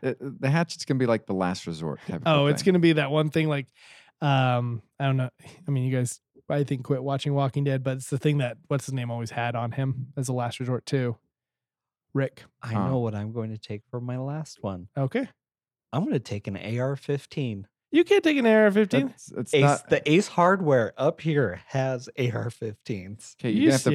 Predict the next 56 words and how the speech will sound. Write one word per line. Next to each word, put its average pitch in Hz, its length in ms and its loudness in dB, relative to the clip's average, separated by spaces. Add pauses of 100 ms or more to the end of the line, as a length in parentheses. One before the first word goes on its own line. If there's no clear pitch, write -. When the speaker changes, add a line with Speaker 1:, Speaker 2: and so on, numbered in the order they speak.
(120)
Speaker 1:
pass - 160 4
a 117 60 0
Speaker 2:
serious? - 60 -6
Speaker 1:
background 101 300 2
Speaker 3:
It's 180 80 0
a 165 40 4
Speaker 1:
check, 101 160 0
Speaker 3:
hardware. 85 420 0 (180)
Speaker 1:
though. - 1400 0
<laughs> - 160 -14
Speaker 2:
Yeah, 180 100 6
you 165 220 8
gotta, 208 160 8
you 185 160 4
gotta 208 160 6
wait 175 180 6
your, 156 300 6
Speaker 1:
Yeah. 143 80 6
Speaker 2:
what, 110 180 2
ten 160 220 6
days? 165 340 6
Speaker 1:
Yeah, 107 380 2
y-, 107 260 -6
sorry. 107 380 2 (100)
You're 101 120 -4
gonna 139 300 2
have - 80 2
to 247 40 6
wait 233 240 6
Speaker 2:
<laughs> 185 80 2
Speaker 1:
ten 120 200 2
days 98 300 0
for - 80 0
Speaker 3:
Hey, 165 140 6
Speaker 1:
that 120 80 -4
background 104 340 -2
check - 140 -4
Speaker 3:
I'll 110 80 2
Speaker 1:
to 110 80 0
go 104 80 -2
Speaker 3:
be - 80 0
on 175 100 -2
a 196 40 0
Speaker 1:
through. 185 100 -2
Speaker 3:
moat. 160 480 2 (200)
I 120 220 0
will 139 260 0
Speaker 2:
<laughs> - 0 -
Speaker 3:
have 180 260 8
my, 156 360 4 (400)
my 127 220 -6
lawnmower, 139 720 -4
which 120 300 -6
I 107 180 -6
plan 117 460 -10 (160)
to 101 400 -8